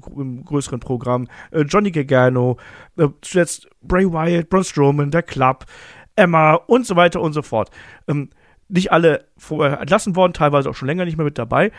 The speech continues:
Ähm, die Gefahr natürlich, das haben wir auch immer wieder, äh, bei anderen Promotions gesehen,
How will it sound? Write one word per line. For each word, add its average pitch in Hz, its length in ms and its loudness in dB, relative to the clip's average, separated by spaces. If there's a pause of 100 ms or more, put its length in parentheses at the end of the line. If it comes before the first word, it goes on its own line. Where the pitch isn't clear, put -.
(300)
Ähm, 175 200 -4 (1080)
die 175 100 -4
Gefahr 165 300 4
natürlich, 247 560 0
das 165 180 -2
haben 165 100 -6
wir 160 120 2
auch - 80 -8
immer 165 180 0
wieder, 143 480 2
äh, 120 60 0
bei 113 280 -2
anderen 180 240 -2
Promotions 190 460 -4
gesehen, 185 340 -4